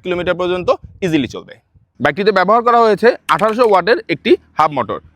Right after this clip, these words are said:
এবং সামনে পেছনে দেয়া হয়েছে নব্বই আশি বারো সেকশনের ভ্যাকুয়াম টায়ার। আর যারা নতুন ইলেকট্রিক বাইক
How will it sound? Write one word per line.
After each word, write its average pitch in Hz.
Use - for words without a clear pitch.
এবং 185
সামনে 202
পেছনে 240
দেয়া 185
হয়েছে 190
নব্বই 180
আশি 233
বারো 165
সেকশনের 190
ভ্যাকুয়াম 160
টায়ার। 90
আর 151
যারা 170
নতুন 160
ইলেকট্রিক 156
বাইক 165